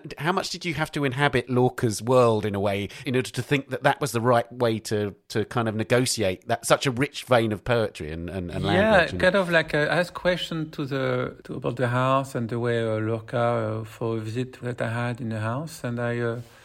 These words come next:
Speaker 2: can't remember now, it was on, down the staircase, no? That was
Speaker 1: Yes,
Speaker 2: a
Speaker 1: it
Speaker 2: little
Speaker 1: was, yeah.
Speaker 2: window. He simply said, "Look," and then he was spending time, or that where the people came to s-,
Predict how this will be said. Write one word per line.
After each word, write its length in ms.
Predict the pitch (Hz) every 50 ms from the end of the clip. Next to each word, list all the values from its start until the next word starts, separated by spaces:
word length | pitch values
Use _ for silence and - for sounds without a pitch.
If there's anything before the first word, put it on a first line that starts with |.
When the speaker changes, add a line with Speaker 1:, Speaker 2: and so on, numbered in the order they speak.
| - - - -
Speaker 2:
can't 200 | - 156 156 -
remember 260 | - 143 143 143 139 131
now, 80 | 127 123
it 160 | 127 123 -
was 160 | 135 131 123
on, 260 | 131 127 123 123 127 -
down 180 | - 131 131 131
the 80 | 131 131
staircase, 640 | 127 - - 139 139 139 135 - 107 101 101 101 - -
no? 120 | 120 135
That 220 | 135 139 135 -
was 140 | - 117 120
Speaker 1:
Yes, 180 | 131 131 120 117
Speaker 2:
a 80 | 117
Speaker 1:
it 40 | 127
Speaker 2:
little 120 | 131 135 120
Speaker 1:
was, 100 | 120 120
yeah. 40 | 127
Speaker 2:
window. 460 | 139 143 139 123 113 107 113 110 - - - - - - -
He 80 | - 135
simply 440 | - - - 160 165 151 151 147 147 143
said, 280 | - - 139 135 135
"Look," 220 | 131 139 135 123 -
and 300 | 127 120 120 127 131 123
then 160 | 127 127 127
he 80 | 127 127
was 180 | 123 123 117
spending 380 | - - - 139 127 127 123 120
time, 300 | 123 135 127 127 127 117
or 80 | 110 107
that 260 | 110 135 131 131 -
where 240 | 147 135 135 135 120
the 100 | - 127
people 300 | - - 131 - 127 110
came 220 | - 123 120 110
to 80 | - 123
s-, 160 | - -